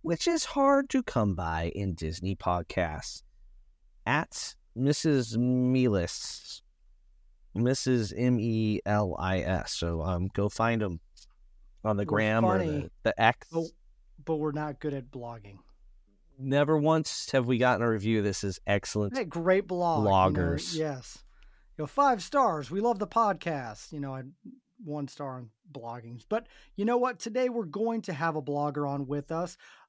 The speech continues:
Speaker 2: uh, who does really awesome work, special guest, 'cause we're gonna be playing Would You Rather. We haven't done this for a while, Doug. And, uh, we're welcoming to the show at second dad to the right, Alex. Welcome to Rope Drop Radio.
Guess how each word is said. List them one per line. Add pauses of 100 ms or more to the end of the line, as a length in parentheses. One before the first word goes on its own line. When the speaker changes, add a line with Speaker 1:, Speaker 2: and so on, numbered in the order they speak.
Speaker 2:
uh,
who
does
really
awesome
work,
special
guest,
'cause
we're
gonna
be
playing
Would
You
Rather.
We
haven't
done
this
for
a
while,
Doug. (400)
And,
uh,
we're
welcoming
to
the
show (320)
at
second
dad
to
the
right,
Alex.
Welcome
to
Rope
Drop
Radio.